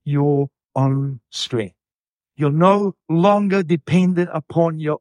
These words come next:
own willpower. Now we're gonna finish this. Can I, can I have the worship team to come up? I love it. Acts ten thirty-four in the Message translation says this, "It makes no difference who you are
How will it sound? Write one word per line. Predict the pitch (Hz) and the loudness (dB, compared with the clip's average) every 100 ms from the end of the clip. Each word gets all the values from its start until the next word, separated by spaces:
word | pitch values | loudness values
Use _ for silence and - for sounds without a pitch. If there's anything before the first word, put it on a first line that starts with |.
| - | 0
own | 151 151 151 147 _ | 2 2 -2 -8 _
willpower. | 135 147 143 - 113 95 - _ - - | 0 0 0 -4 -8 -10 -14 _ -18 -4
Now | 151 | -2
we're | 147 | 0
gonna | 147 156 151 | -2 -4 -4
finish | - 156 | -6 -8
this. | - 156 | -8 -6
Can | - | -2
I, | 180 - - | -2 -2 -8
can | - | 0
I | |
have | 165 | 2
the | 160 | 2
worship | 147 165 - 135 | 4 2 2 -6
team | 143 131 | -8 -8
to | |
come | - 131 | -8 -8
up? | 127 120 _ _ _ _ _ _ | -8 -10 _ _ _ _ _ _
I | 151 | 0
love | 170 180 170 | 0 0 -4
it. | 165 _ | -8 _
Acts | 160 175 - - | 2 2 0 2
ten | 175 170 160 | 4 4 2
thirty-four | - 160 151 147 - 160 131 113 _ _ - | 2 2 4 0 -2 -2 -2 -6 _ _ -6
in | 151 | 0
the | 147 | 4
Message | 160 165 160 | 4 2 -2
translation | - 135 143 | 0 0 0
says | 123 147 120 | -2 -6 -4
this, | 135 123 - - _ _ _ _ _ - | -4 -4 -8 -14 _ _ _ _ _ -2
"It | 160 156 | -2 0
makes | 170 208 233 - - | 2 2 0 -4 -6
no | 175 220 220 220 | 0 2 4 0
difference | 175 151 190 190 - 139 139 - | -4 -2 0 0 0 0 0 -2
who | - - 165 | -10 0 2
you | 170 156 160 165 - | 2 2 0 0 0
are | 139 120 117 139 | -2 0 -4 -6